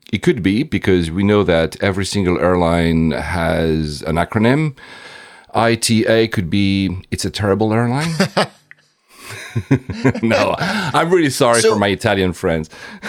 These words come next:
Speaker 2: is it,
Speaker 1: <laughs>
Speaker 2: does it exist? Is it flying?
Speaker 1: No, so apparently I, I, I've read, uh,
Speaker 2: I had
Speaker 1: contradicting
Speaker 2: not heard
Speaker 1: comments in
Speaker 2: any
Speaker 1: the
Speaker 2: of
Speaker 1: past
Speaker 2: this.
Speaker 1: month. It was supposed to be launched this coming summer. So it's, you know,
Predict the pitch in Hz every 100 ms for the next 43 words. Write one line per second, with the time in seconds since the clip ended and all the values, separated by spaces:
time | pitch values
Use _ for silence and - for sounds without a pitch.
0 | - - 185 220 277 - - 135 - -
1 | 165 156 139 127 147 - - - 123 -
2 | - 135 135 214 240 170 - - - -
3 | 107 131 120 107 120 107 - 165 190 147
4 | 127 113 _ 104 110 - 110 - 123 101
5 | 135 131 127 - - 90 - 110 95 95
6 | 92 104 101 110 95 98 - - 104 95
7 | 95 101 85 76 - - 131 123 - -
8 | 135 139 135 - 104 107 101 98 95 92
9 | - - - - - - _ _ _ _
10 | 82 110 101 - - 101 87 82 - 117
11 | 80 69 101 185 - - _ - - -
12 | 85 80 80 - 92 - 170 135 82